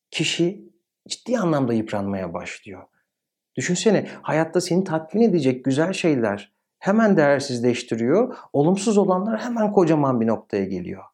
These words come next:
O zaman hayat hep üstümüze, üstümüze gelmeye başlayacak. Bunu yakalayabilmek, eğer böyle bir düşünce hatası içerisindeysek yakalayabilmek çok önemli. Bir diğer düşünce hatasıysa zihin okumak. Ben bugüne kadar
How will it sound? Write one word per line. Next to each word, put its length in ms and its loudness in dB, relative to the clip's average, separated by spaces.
O 80 -4
zaman 240 4
hayat 400 -4
hep 140 -4
üstümüze, 420 -4
üstümüze 440 -2
gelmeye 440 2
başlayacak. 680 -2
Bunu 160 4
yakalayabilmek, 1040 2
eğer 260 -4
böyle 220 -2
bir 100 -4
düşünce 340 0
hatası 600 -2
içerisindeysek 920 -4
yakalayabilmek 640 0
çok 180 -6
önemli. 320 -8
Bir 380 2
diğer 360 0
düşünce 300 -4
hatasıysa 960 -2
zihin 320 0
okumak. 520 -10
Ben 380 -2
bugüne 420 0
kadar 600 -4